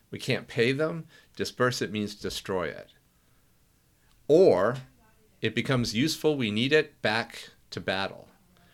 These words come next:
There's no, um, third way. Either die with swords in your hands or die without swords in your hands. Um, Xenophon looks like he's really struggling to find another way.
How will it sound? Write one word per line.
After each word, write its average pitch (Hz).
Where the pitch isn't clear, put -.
There's 104
no, 139
um, 104
third 127
way. 101
Either 107
die 107
with 92
swords 120
in 127
your 123
hands 123
or 101
die 95
without 98
swords -
in -
your -
hands. -
Um, 92
Xenophon 175
looks 143
like 135
he's 113
really 131
struggling 131
to 98
find 104
another 101
way. 95